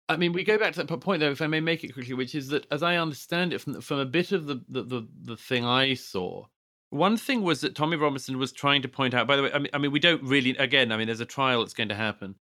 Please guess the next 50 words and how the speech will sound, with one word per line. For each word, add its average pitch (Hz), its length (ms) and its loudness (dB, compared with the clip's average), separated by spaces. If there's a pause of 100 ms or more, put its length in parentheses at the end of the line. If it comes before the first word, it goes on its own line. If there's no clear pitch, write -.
(220)
of 107 220 -2
this 107 220 -2
guy 104 340 0
in 98 100 -6
Finsbury 101 360 -6
Park. 101 340 -4 (220)
We 127 120 0
don't 135 220 4
know 117 480 2 (160)
exactly 117 440 -2
what 107 120 -2
he 107 60 0
was 101 120 -4 (220)
trying 107 220 0
to 101 60 -4
do 98 480 0
or 98 440 -4
what 101 180 -2
he 101 100 -4
was 98 120 -4
motivated 98 520 -2
by, 95 420 2
or, 95 200 -4
I 98 80 -2
mean, 101 200 -6
we, 98 100 -8
I 98 80 -8
think 101 140 -8
we 98 60 -10
can 98 140 -8
take 95 160 -4
a 90 40 -10
guess, 98 540 2
but, 95 140 -2
I 95 40 -4
mean, 92 200 -4 (580)
uh, 104 160 -2
we 107 100 -2
don't 110 140 2
know 101 120 0
what 98 80 -4
the 98 80 -4
wider 95 240 -2
circle 117 420 0
was, 101 220 -2
was 104 240 -2
and 92 100 -8
so 104 140 -4
on. 95 100 -4 (920)
Um, 127 220 2